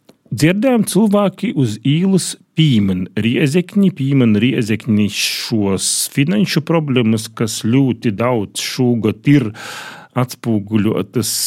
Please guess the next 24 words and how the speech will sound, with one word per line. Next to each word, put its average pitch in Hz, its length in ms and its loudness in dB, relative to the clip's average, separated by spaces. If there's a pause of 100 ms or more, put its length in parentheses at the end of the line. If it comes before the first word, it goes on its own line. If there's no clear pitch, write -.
(140)
uh, 120 180 2 (220)
visos 110 580 -2
Latvijas 107 560 -2
mēdījos, 107 720 -2 (140)
uh, 107 440 -4 (440)
kolēģis, 110 480 0
nu, 156 140 2 (340)
nu, 143 80 2
kā - 240 -6
jums 147 320 0 (160)
tas 151 160 2
bija 190 240 0
pārsteigums, 110 720 -2
ka 117 160 0
Rēzekņā 113 640 0
ir 101 80 -8 (100)
tiešām 123 480 2
tādi 104 240 -2
miljonu 107 800 4
parodi, 127 720 0
ka, 107 320 -2
ka 117 160 -2
Rēzekņā 110 680 2 (100)
brauks 135 720 -2